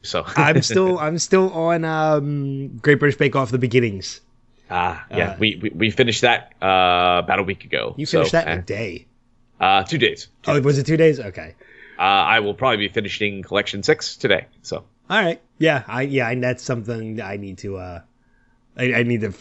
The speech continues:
Speaker 2: I need to finish Beginnings. I might do that today too.
Speaker 1: Uh, and actually, that season did wrap up in Britain, uh, just, uh, just a couple weeks ago. So this is, uh, sounds like, uh, Netflix is now officially going to be getting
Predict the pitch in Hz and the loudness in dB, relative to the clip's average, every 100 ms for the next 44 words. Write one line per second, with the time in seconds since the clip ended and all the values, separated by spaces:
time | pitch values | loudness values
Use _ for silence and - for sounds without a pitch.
0 | - 123 123 117 113 113 104 - 95 92 | -6 -2 0 -2 -4 -6 -6 -8 -8 -8
1 | 92 - 160 175 151 127 117 110 120 92 | -10 -2 0 2 2 0 -2 -4 -6 -8
2 | 92 - 92 87 _ _ _ _ _ 196 | -10 -10 -12 -12 _ _ _ _ _ 4
3 | 190 190 170 165 208 226 160 180 - 180 | 6 6 6 4 2 2 2 0 -4 -8
4 | 127 120 143 120 117 123 120 98 87 110 | -6 -2 -2 0 -2 -2 -4 -6 -8 -8
5 | 101 92 95 90 87 - 95 107 - 98 | -8 -2 0 0 -2 -2 0 0 0 2
6 | 95 92 92 92 92 - 101 - 156 127 | 4 6 4 2 -2 -10 -12 -8 -4 -2
7 | 110 - - - _ - 98 90 80 95 | -2 -2 -6 -8 _ 2 4 4 4 -4
8 | - 98 92 98 92 110 104 107 98 95 | -2 0 4 4 4 4 4 2 4 2
9 | 95 90 98 - 95 104 98 - - 95 | 2 -4 -8 -10 -8 -2 -2 -2 -6 -4
10 | 107 92 92 92 95 92 92 87 | -2 0 -2 -2 0 2 2 2